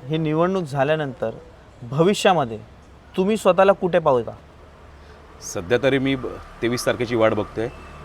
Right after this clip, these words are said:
Speaker 2: तेवीस तारखेला समीर देसाई आमदार झाल्यानंतर माझ्याबरोबर माझे जेवढे पण सहकारी असेल त्यांचं चांगलंच होईल, हीच मला अपेक्षेने तर खात्री आहे.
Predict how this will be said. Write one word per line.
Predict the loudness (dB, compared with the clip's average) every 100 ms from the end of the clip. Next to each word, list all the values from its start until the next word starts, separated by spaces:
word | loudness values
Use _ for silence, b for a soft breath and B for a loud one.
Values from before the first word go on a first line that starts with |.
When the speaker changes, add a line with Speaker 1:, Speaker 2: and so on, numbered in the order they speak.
| -2
Speaker 2:
तेवीस | 0 0 0
तारखेला | -2 -2 -4 -2
समीर | -4 -4
देसाई | -4 -2 -4
आमदार | -2 -2 -2 -2
झाल्यानंतर | -2 -2 -4 -4 -4 -6 B B B -10
माझ्याबरोबर | -2 0 2 2 2
माझे | 0 0
जेवढे | 0 0 0
पण | -2
सहकारी | 0 0 2 0
असेल | -2 -8 -10 -20 -8
त्यांचं | -6 -2 -2
चांगलंच | 0 0 0 0
होईल, | -2 -2 -10 -20 -20 -8
हीच | -8 -6
मला | -2 4 4 4 -4 -18 -20 -20 -8
अपेक्षेने | -4 -4 -2 -2
तर | -2 -4
खात्री | -4 -4
आहे. | -6